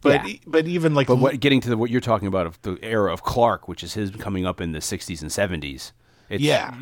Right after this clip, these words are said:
Speaker 2: far and far between because you're not having a studio dictating what you're doing next.
Speaker 1: Yeah, I mean, one, yeah, the studio system is a whole other thing that we don't need to get down, but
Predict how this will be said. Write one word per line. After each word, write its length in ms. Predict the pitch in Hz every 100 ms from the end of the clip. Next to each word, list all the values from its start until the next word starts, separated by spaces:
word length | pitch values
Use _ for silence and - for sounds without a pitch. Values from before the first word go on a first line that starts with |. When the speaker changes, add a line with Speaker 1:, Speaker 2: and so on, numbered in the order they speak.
| 120
Speaker 2:
far 260 | 110 139 110
and 80 | 104
far 220 | 113 98
between 400 | - - 131 101
because 240 | 85 95 101
you're 80 |
not 120 | 107 90
having 260 | 104 90
a 40 | 78
studio 360 | - 101 87
dictating 480 | 87 95 - 92 85
what 80 | 73
you're 100 | 78
doing 240 | 87 78
next. 400 | 82 73 - -
Speaker 1:
Yeah, 380 | 147 143 117 85
I 80 | 113
mean, 300 | 131 135 139
one, 560 | 160 151 139 127 107 104
yeah, 200 | 147 113
the 100 | 95
studio 340 | - - 123 107
system 360 | - 101 98
is 120 | 82 87
a 60 |
whole 280 | - 87 82
other 180 | 85 82
thing 200 | - 85
that 100 | 80
we 160 | 85
don't 220 | 82 82 - 98
need 140 | 85
to 40 | 82
get 140 | 82
down, 260 | 80 78 85
but 260 | 90 101